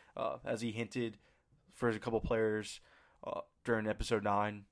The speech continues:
of Eagles Brawl when he came on the show. So they were lo-, heavily looking at tight ends. Zach Ertz turns down that section during the season.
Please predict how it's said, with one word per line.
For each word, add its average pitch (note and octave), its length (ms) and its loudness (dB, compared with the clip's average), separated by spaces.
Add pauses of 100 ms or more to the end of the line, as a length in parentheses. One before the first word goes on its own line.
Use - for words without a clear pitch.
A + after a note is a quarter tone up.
(240)
of A2+ 140 -2
Eagles G#2+ 200 -2
Brawl G#2+ 360 2 (180)
when A2+ 100 -8
he G#2 80 -6
came G#2+ 180 -4
on G2+ 80 -2
the G2+ 60 -8
show. G2+ 360 -4 (680)
So - 140 0
they B2+ 120 8
were C3+ 80 10
lo-, B2+ 180 4
heavily D#3 340 6
looking A#2 240 2
at A2 100 -2
tight G3+ 240 -8
ends. G#2 420 -8 (260)
Zach B2+ 280 2
Ertz C3 300 0
turns B2 280 0
down C#3 260 10
that A#2+ 280 4
section B2 320 0
during A2 220 2
the G#2 60 -4
season. G#2+ 520 -4